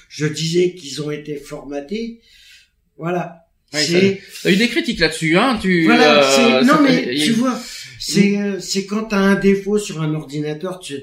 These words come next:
Speaker 1: t'es bien obligé de le reformater. C'est comme les
Speaker 2: Non,
Speaker 1: parents,
Speaker 2: mais on a,
Speaker 1: c'est,
Speaker 2: on est,
Speaker 1: voilà.
Speaker 2: non, mais les cerveaux,
Speaker 1: Tu
Speaker 2: c'est pas forcément un disque dur non plus, hein, euh.
Speaker 1: Bah,
Speaker 2: Il faut pas non plus exagérer, il faut pas confondre le, le, le, le,
Speaker 1: Ben,
Speaker 2: le
Speaker 1: le
Speaker 2: disque dur
Speaker 1: cerveau
Speaker 2: d'un
Speaker 1: est comme
Speaker 2: ordinateur
Speaker 1: un
Speaker 2: et le
Speaker 1: disque
Speaker 2: cerveau.
Speaker 1: dur.
Speaker 2: Oui, mais bon, on, on, on formate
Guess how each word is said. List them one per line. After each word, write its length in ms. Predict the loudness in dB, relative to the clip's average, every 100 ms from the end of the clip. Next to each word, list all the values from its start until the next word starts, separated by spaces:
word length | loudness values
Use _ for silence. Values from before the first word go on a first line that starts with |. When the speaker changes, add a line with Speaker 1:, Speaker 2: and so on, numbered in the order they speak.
| -8
Speaker 1:
t'es 120 | -8
bien 300 | -4 -2 -2
obligé 480 | -4 -6 -8 -6 -6
de 80 | -8
le 80 |
reformater. 840 | -12 -12 -12 -8 -8 -4 -4 -6 -8 -20 -20 -20 -12
C'est 240 | -4 -4 -2
comme 220 | -2 0
les 100 | 0
Speaker 2:
Non, 60 | 0
Speaker 1:
parents, 120 | 2
Speaker 2:
mais 80 | 4
on 100 | 4
a, 80 | 2
Speaker 1:
c'est, 120 | 2
Speaker 2:
on 40 |
est, 40 | 2
Speaker 1:
voilà. 320 | 4 2 0 0
Speaker 2:
non, 100 | 0
mais 80 | 0
les 60 |
cerveaux, 320 | -2 0 2
Speaker 1:
Tu 60 | 4
Speaker 2:
c'est 120 | 2
pas 80 | 0
forcément 320 | -2 -2 -2
un 40 | -2
disque 240 | -4 -4
dur 160 | -2 -4
non 100 | -4
plus, 240 | -4 -2
hein, 160 | -2 -2 0
euh. 40 | 2
Speaker 1:
Bah, 380 | 4 2 -4 -10 -20 -20 -20 -20 -20 _ -14
Speaker 2:
Il 60 | -8
faut 140 | -4
pas 120 | -2
non 100 | -4
plus 120 | -2 -2
exagérer, 400 | 0 0 2 0
il 60 |
faut 100 | 0
pas 100 | -4
confondre 380 | -6 -4 0 2
le, 100 | 2
le, 220 | 4 4 4
le, 460 | 4 2 2 0
le, 520 | 0 0 0 -2 -4 -8 -12 2
Speaker 1:
Ben, 160 | 6
Speaker 2:
le 60 | 6
Speaker 1:
le 40 | 6
Speaker 2:
disque 120 | 4
dur 80 | 4
Speaker 1:
cerveau 140 | 4
Speaker 2:
d'un 60 | 2
Speaker 1:
est 20 |
comme 80 | 2
Speaker 2:
ordinateur 260 | 2 2 2 2
Speaker 1:
un 20 |
Speaker 2:
et 40 |
le 40 | 2
Speaker 1:
disque 220 | 0 0
Speaker 2:
cerveau. 100 | 0 0
Speaker 1:
dur. 180 | 0 0
Speaker 2:
Oui, 40 |
mais 120 | 0
bon, 180 | -4 -8
on, 160 | -8 -10
on, 300 | -8 -10 -12
on 80 | -16
formate 300 | -12 -8 -6